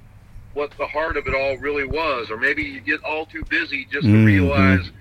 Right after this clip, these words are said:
Speaker 1: that it's about friendships and relationships and, and all of these things. And, and, uh, you know, in some way, if we survive and, and if we reopen again,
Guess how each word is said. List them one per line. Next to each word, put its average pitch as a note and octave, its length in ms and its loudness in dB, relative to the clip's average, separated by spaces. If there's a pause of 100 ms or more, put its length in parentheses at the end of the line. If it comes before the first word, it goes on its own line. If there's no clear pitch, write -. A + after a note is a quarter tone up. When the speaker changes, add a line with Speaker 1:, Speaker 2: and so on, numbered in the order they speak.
(480)
Speaker 1:
that C3 120 -4
it's - 120 -8
about C#3 280 -4
friendships D3+ 580 -4
and C3+ 120 -8
relationships C#3+ 800 -4
and, A#2 220 -14 (400)
and B2 120 -2
all C#3+ 200 -2
of C#3 60 -2
these C3+ 240 -4
things. E3 340 0
And, A#2+ 240 -10
and, B2+ 420 -2
uh, B2+ 160 -2
you E3 100 -12
know, D3 280 -4
in C3 80 -12
some F#3 280 -4
way, D#3+ 360 2
if F#3+ 200 -4
we F3 120 -10
survive C#3+ 580 -4
and, B2+ 240 -10
and C3 160 -6
if F3 160 -2
we E3 140 -6
reopen D#3 440 -4
again, C3+ 360 -2